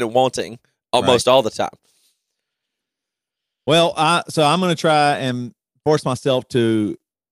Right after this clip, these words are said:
Speaker 2: chill and think before, and, and it, maybe it's only little increments. I'm not gonna, uh, start going, you know, I'm gonna go into deep thought right now. That won't work for me. But I think before I start, like, I, I have to write some blogs for Marriage Supply.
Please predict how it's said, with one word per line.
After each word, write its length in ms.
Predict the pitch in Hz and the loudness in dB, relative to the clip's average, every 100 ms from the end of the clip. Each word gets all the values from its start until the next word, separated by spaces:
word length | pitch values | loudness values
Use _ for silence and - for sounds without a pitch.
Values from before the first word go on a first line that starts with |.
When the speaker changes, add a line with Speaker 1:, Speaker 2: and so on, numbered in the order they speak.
| _ _ _ _ _ _ _ _ _ _ _ | _ _ _ _ _ _ _ _ _ _ _
Speaker 2:
chill 400 | - 151 160 147 | -8 -2 0 0
and 200 | - 110 - - | -2 -4 -4 -4
think 520 | 151 113 - - - _ _ _ _ _ - | -2 -2 -4 -14 -20 _ _ _ _ _ -12
before, 280 | - 123 127 | -4 -2 0
and, 440 | 131 127 139 131 | -2 0 -2 -2
and 60 | 139 | -2
it, 60 | 147 | 0
maybe 240 | 185 208 | 0 2
it's 100 | 185 | 0
only 200 | 175 147 | 2 2
little 260 | 131 156 127 | 2 2 2
increments. 400 | 139 101 104 123 | -2 -4 -6 -4
I'm 80 | 143 | -4
not 140 | 139 | -2
gonna, 200 | 131 120 | -2 -4
uh, 140 | 135 127 | -6 -6
start 260 | 139 117 | -2 -2
going, 260 | 113 107 104 | 0 -2 0
you 100 | 117 | 2
know, 140 | 120 | 4
I'm 140 | 110 104 | 2 2
gonna 160 | 98 | -2
go 120 | 92 87 | -4 -6
into 180 | 85 82 | -8 -6
deep 260 | 104 104 | -6 -4
thought 240 | - 98 90 | -4 -4 -4
right 120 | 95 | -8
now. 100 | 98 | -4
That 240 | 113 127 | -2 -2
won't 160 | 120 107 | -2 -6
work 200 | 107 - | -8 -8
for 100 | - | -14
me. 180 | 67 92 | -12 -6
But 260 | 104 110 | -2 -2
I 120 | 123 127 | -2 -2
think 400 | 147 135 104 _ _ _ _ | 0 -2 -4 _ _ _ _
before 280 | 117 143 170 | -6 0 2
I 60 | 156 | 2
start, 220 | - 151 | 0 0
like, 160 | 135 123 | 0 -2
I, 200 | 147 147 | -2 -2
I 80 | 143 | -2
have 80 | 156 | -2
to 60 | 135 | -2
write 200 | 135 127 | -2 -4
some 100 | 120 | -2
blogs 240 | 117 110 | -2 -2
for 80 | 113 | -6
Marriage 220 | 107 92 | -6 -6
Supply. 260 | - - | -12 -20